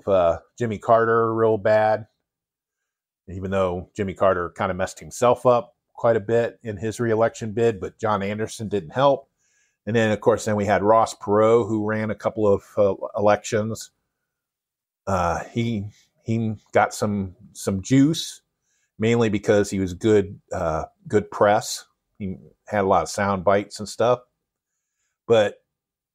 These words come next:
the, the election system is just geared towards two major parties. So, you know, unless, <laughs> unless he's got more than anti-vaccination stuff, Robert Kennedy Junior is not going to win.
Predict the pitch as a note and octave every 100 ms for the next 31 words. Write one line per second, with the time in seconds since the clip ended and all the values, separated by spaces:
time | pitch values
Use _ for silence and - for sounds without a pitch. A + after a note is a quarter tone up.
0 | _ A#2+ G#2+ G#2 - - A2+ G#2+ C#3+ -
1 | D#3 B2 B2+ - A#2 G#2 G2 G2 - G#2
2 | - _ _ A2+ B2+ A#2+ G2+ F2 - F#2+
3 | F2+ - - G#2+ F#2+ D#2+ D#2 C2 C2+ B1
4 | _ - _ _ _ _ _ _ - A#2
5 | G#2 F#2+ G2 - _ _ _ _ _ -
6 | A2 F#2 F2 - _ _ _ A2+ B2+ D3+
7 | - - - _ - E3+ - _ _ _
8 | _ _ _ G#2+ C#3 D#3+ E3+ D3+ D#3+ D3+
9 | B2+ C3+ C3+ A#2 A2+ A#2 - A2 A2 A#2
10 | A#2 - G#2 A#2 - B2+ - C3+ B2+ -
11 | _ _ _ B2 C3 A#2+ C3+ B2 G2+ F#2+
12 | A2 G#2+ F#2+ E2+ G2+ F#2 F2+ F2+ F2+ -
13 | E2 D2